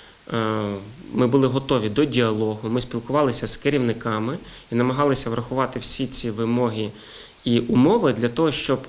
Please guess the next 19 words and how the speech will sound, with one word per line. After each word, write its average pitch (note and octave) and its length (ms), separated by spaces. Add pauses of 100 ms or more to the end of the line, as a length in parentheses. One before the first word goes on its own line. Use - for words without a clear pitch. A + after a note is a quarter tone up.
все-таки - 480
виділити, D3 680
і A#2+ 140
нам B2 200
більше A#2+ 300
того G#2+ 240
це - 160
вдалося, A#2 520 (500)
певну C3+ 360
кількість A#2 520 (120)
коштів C#3 680 (140)
для A#2+ 120
кожної A#2+ 480
з - 160
установи D#3 600 (340)
на C#3 260
проведення B2+ 760 (160)
заходів. A#2 600 (680)
Однак C#3+ 640